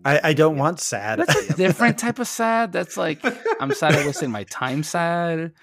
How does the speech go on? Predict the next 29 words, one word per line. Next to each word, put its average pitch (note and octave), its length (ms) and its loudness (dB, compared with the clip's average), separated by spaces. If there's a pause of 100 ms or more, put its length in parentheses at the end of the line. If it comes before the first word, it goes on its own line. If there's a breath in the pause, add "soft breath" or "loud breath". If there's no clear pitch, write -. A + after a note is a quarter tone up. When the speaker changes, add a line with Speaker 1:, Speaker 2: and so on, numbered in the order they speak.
(460 loud breath)
Speaker 3:
I'm C3+ 120 -4
sad D3+ 140 2
Speaker 2:
Oh, D3 120 6
Speaker 3:
that C#3+ 60 4
I C#3+ 40 0
made C#3+ 120 4
Speaker 2:
no. G#3+ 60 2
Speaker 3:
it C#3 60 -2
this C3+ 140 -4
far D3+ 180 2
without C3 240 0
realizing C#3 520 0
how B2+ 180 0
bad A2 260 -4
it D3 80 -4
was D#3+ 200 0
sad. E3+ 580 0
Speaker 2:
Lewis, F3 340 -8
I C#3+ 120 -2
thought E3 180 0
we D#3+ 80 -8
were D3 80 -8
gonna C#3+ 140 -6
be B2+ 120 -8
friends, G2+ 460 -10
but G#2 120 -10
I G2+ 60 -10
guess G2+ 300 -14
not. F#2 260 -14